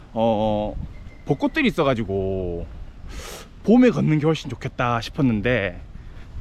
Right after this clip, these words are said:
이, 이쪽으로 오니까 여기 동구 쪽으로 와가지고 산복도로 풍경을 보면서 걷다 보니까, 아니에요, 생각이 바뀌었어요. 초여름,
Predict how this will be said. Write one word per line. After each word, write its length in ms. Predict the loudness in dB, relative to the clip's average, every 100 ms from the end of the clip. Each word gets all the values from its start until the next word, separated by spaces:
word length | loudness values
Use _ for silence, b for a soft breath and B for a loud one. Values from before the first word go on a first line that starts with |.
| -6 -6 -8
이, 540 | -6 -4 -2 0 0 -2 -2 0
이쪽으로 400 | 0 2 4 4 4
오니까 500 | 2 2 0 -2 -4 -2
여기 300 | 0 2 0 0 -4 -10 B B -2
동구 560 | 6 6 6 4 2 0 -2
쪽으로 260 | 0 2
와가지고 760 | 2 0 0 0 0 0 -2 -4 -8
산복도로 640 | -4 0 0 0 0 0 0 -14 -20 -20 -18 -18 -16 B B B
풍경을 360 | 4 6 8 4
보면서 580 | 4 4 4 2 -2 -4 -4
걷다 240 | -2 0
보니까, 580 | 2 2 0 -2 0 0 -2 -8 -12 -12 -14 -14 -14 -12 -8 -8 -6
아니에요, 340 | -2 2 4 4
생각이 240 | 4 0
바뀌었어요. 460 | 0 -4 -6 -4 -8 -10 -18 -18 -16 -14 -6
초여름, 600 | 0 4 4 4 2